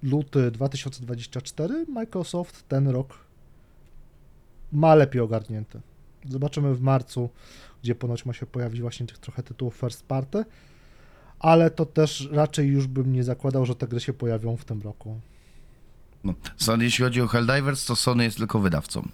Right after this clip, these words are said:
Speaker 2: Sony Inty-, Interactive Entertainment jest wydawcą po prostu.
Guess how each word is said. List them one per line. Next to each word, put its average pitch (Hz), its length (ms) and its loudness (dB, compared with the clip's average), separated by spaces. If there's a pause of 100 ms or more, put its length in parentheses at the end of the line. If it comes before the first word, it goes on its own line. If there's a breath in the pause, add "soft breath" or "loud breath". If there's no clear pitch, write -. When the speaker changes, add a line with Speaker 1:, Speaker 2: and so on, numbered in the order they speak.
(140)
Speaker 2:
Sony 113 300 2
Inty-, 104 440 2 (420 loud breath)
Interactive 117 560 0
Entertainment 110 600 2
jest 110 160 0
wydawcą 104 400 0
po 71 120 -4
prostu. - 280 -10